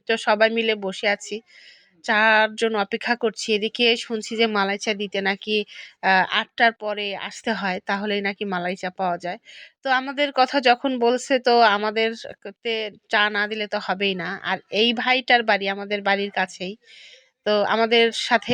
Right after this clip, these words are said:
ছোটবেলা থেকেই ওদের সাথে চলাফেরা, চেনা জানা। তো আমাদেরকে না দিলে তো আর হবেই না। তো আমাদের কথা যখন শুনেছে, তখনই সাথে সাথে আমাদেরকে মালা চা মানে তাড়াহুড়ো করে দিচ্ছে যে ওদেরকে আগে বিদায় করে দিই। তো আমরা বেশি রাত তো, আ,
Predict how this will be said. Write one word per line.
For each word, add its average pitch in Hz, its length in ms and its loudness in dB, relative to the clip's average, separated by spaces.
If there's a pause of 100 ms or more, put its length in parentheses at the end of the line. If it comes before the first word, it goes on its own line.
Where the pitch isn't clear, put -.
ছোটবেলা 208 440 0
থেকেই 226 380 -2
ওদের 208 180 0
সাথে 214 300 -6
চলাফেরা, 196 540 -2
চেনা 190 300 -6
জানা। 180 260 -6 (420)
তো - 120 -6
আমাদেরকে 320 500 0
না 302 200 4
দিলে 254 200 0
তো 254 140 4 (180)
আর 233 180 6
হবেই 226 460 2
না। 170 120 -10 (500)
তো - 60 4
আমাদের 262 300 4
কথা 277 260 0
যখন 262 320 4
শুনেছে, 262 460 -2
তখনই 240 440 0
সাথে 220 280 -4
সাথে 240 260 -4
আমাদেরকে 208 520 -2
মালা 190 300 -2
চা 202 140 -4 (600)
মানে 196 280 2
তাড়াহুড়ো 226 480 0
করে 226 240 0 (200)
দিচ্ছে 214 360 -6
যে 202 200 0
ওদেরকে 196 400 -2
আগে 196 180 0
বিদায় 214 320 2
করে 214 260 -2
দিই। 190 180 -12 (440)
তো 330 100 0
আমরা 320 220 6
বেশি 285 280 -2
রাত 285 220 2
তো, 294 80 -4 (240)
আ, 226 120 4